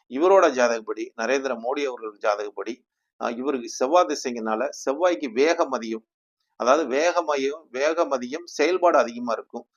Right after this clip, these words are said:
எல்லாமே வேகமா செய்யக்கூடிய ஒரு ஆற்றல் மிக்க ஒரு தன்மையை இந்த காலகட்டத்தில் ஏற்படுத்தி கொடுக்கிறது.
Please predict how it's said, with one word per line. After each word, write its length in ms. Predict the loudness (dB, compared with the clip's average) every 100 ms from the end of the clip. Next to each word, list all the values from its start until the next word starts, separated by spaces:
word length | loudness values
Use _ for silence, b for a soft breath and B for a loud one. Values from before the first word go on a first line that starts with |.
| _ _
எல்லாமே 320 | 0 2 2 2
வேகமா 440 | 2 4 2 0
செய்யக்கூடிய 480 | -4 -4 -4 -4 -2
ஒரு 120 | 0 0
ஆற்றல் 460 | 0 2 2 2
மிக்க 240 | -2 -4 0 2
ஒரு 180 | 2 0 -4 -4
தன்மையை 400 | -4 -2 -4 -6 -10 _ _ -8
இந்த 140 | -6 0
காலகட்டத்தில் 680 | 2 2 0 -6 -8 -6
ஏற்படுத்தி 520 | -6 -6 -8 -8 -12 -12
கொடுக்கிறது. 600 | -10 -10 -6 -4 -2